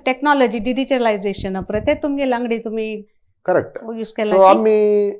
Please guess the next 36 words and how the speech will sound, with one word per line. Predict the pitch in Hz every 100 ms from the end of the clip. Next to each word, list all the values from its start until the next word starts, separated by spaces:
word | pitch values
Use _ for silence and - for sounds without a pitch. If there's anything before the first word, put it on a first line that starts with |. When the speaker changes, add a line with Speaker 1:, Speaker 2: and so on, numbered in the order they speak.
| 165
Speaker 2:
around | 185 190
टू | 185 185
थाउजंड | 196 190 185
फिफ्टीन | 180 170 - 220
म्हणताना | 202 185 156 143
आव्हान | 156 170 185 175
सांगलें | 156 170 131
आमी | 113 131 131 135
आनी | 127 135
डिजिटल | 117 131 165 170
मोडाक | 151 147 135 123
वचका. | 160 175 131 92
इता | 117 123
Speaker 1:
हम्म. | 135
Speaker 2:
म्हळ्यार | 135 135 - _ _
कस्टमर, | 160 160 226 220 208 202 202 - - _ _ _ -
अ, | - - -
एक्सपेक्ट | - - 196
करतात | - 175 135 117
आमगेले, | 107 110 92 87
आमगेला | 110 123 117
Google | 113 143 139 120
Pe | 117
आसका, | 104 - 95 95
एक | 101 110
कार्ड्स | 131 135 131 135
आसका, | 117 - 98
Speaker 1:
हम्म. | 98 - - 202
Speaker 2:
मशीन | 151 180 131
आसका, | 113 - 110
म्हूण | 127
Speaker 1:
हम्म. | 139
Speaker 2:
कस्टमर | 151 196 220
एक्सपेक्ट | 175 175 - 156
करता | - 123 110
ती. | 95